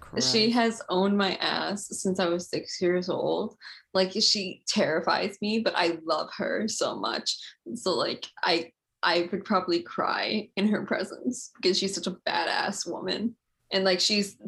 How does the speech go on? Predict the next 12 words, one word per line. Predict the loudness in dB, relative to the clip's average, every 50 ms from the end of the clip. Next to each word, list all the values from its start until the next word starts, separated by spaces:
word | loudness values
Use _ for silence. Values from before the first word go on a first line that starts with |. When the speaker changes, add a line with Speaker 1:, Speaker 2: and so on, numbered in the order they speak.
| -4 _
Speaker 1:
five | 2 2 4 2 0 0 0 2
thousand | 2 2 2 2 0 -2 -2
percent | -2 -2 -2 -4 -4
the | -4 -6
reason | -4 -4 -2 -2 0 0
that | 2 2 2
I'm | 0 0 -2 -4 -6
emo. | -8 -6 -4 -4 -2 -2 -2 -4 -6 _ _ -20 -20 -20 _ _ _ 2
<laughs> | 4 4 2 0 -2 -4 -4 -8 -12 -16 _ _ _ -20 -20 -20 _ _ -12
Speaker 2:
Nice. | -8 -8 -6 -6 -6 -4 -4 -2 -2 -4 -6 -8 -8 -10 -12 -14 -16 -16 -18 -20 _ _ _ _ _ _ _ _ _ _ _ _ _ _ _ _ _ _ _ _
Speaker 1:
So | -4 -2 2 2
anyway, | 4 4 4 2 2 0 0 -2 -4